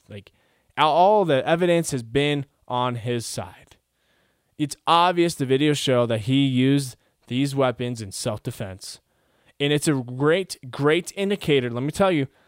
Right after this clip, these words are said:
that the judge dismissed the misdemeanor about him having a weapon under the age of eighteen. He dismissed that.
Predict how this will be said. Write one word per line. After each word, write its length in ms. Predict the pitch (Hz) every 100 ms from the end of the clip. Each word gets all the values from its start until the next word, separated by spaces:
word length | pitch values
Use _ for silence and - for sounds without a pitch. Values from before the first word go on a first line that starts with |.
| _ -
that 160 | 120 127
the 80 |
judge 500 | 113 117 160 175 165 - _
dismissed 840 | - 190 - 170 175 139 - - - _ _ _ _ _ -
the 80 | 127
misdemeanor 720 | 147 - 156 156 135 117 113 _ _ _ -
about 440 | 139 147 147 - -
him 520 | 147 190 208 202 196 _ _ _ _ _ _ _ _
having 300 | 180 180 170
a 60 | 147
weapon 420 | 160 165 151 139
under 260 | 143 139 131
the 220 | 127 135
age 300 | 147 143 135 -
of 120 | 117
eighteen. 520 | 117 110 - 101 85 _ _ _ _ _ _ _ -
He 100 | 143
dismissed 440 | 120 - 131 127 -
that. 220 | 85